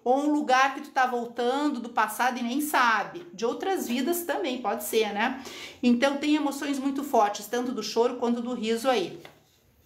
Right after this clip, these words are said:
Se arrepia com situações, dá dor de barriga, até tontura. Pois é, a gente se arrepia em algumas situações aí, em alguns lugares. Outra coisa, a-, aconselha sempre no positivo, palavra certa,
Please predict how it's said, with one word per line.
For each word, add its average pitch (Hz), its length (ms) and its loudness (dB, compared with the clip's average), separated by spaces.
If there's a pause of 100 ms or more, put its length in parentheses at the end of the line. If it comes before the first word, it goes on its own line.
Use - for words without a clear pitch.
(260)
Se - 140 0
arrepia 302 480 2
com 339 140 -2
situações, 269 840 0
dá 226 180 0
dor 262 240 0
de 277 140 -6
barriga, 240 520 0
até 226 160 -4
tontura. 240 640 0 (420)
Pois 247 240 -2
é, 214 180 4
a 175 40 -2
gente 196 200 -6
se - 120 2
arrepia 262 500 2
em 262 100 -2
algumas 247 340 0
situações 240 540 -2
aí, 220 260 2
em - 20 4
alguns 240 300 0
lugares. 208 580 0 (360)
Outra 302 320 2
coisa, 226 460 0
a-, 220 240 2
aconselha 285 640 -2
sempre 330 400 2
no 294 140 2
positivo, 254 560 -2
palavra 220 400 2
certa, 277 600 0